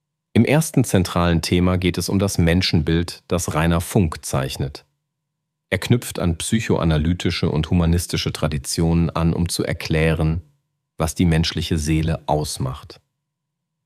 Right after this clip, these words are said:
Funk sieht die Seele als komplexes Geflecht von Bedürfnissen, Motivationen und inneren Konflikten, die jeden Menschen auszeichnen.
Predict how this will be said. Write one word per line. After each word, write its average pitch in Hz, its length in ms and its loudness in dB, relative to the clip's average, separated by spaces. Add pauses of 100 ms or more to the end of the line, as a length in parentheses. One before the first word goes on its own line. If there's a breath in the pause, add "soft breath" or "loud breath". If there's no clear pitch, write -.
(520)
Funk 147 380 2
sieht 85 260 -2
die 82 100 0
Seele 80 440 2
als - 180 -4
komplexes - 640 -2
Geflecht 82 440 -2
von 80 220 0
Bedürfnissen, 85 720 0
Motivationen 82 960 0
und 85 280 -2
inneren 90 360 4
Konflikten, 90 680 -2
die 82 120 -2
jeden 82 440 0
Menschen 80 400 0
auszeichnen. 73 1000 -4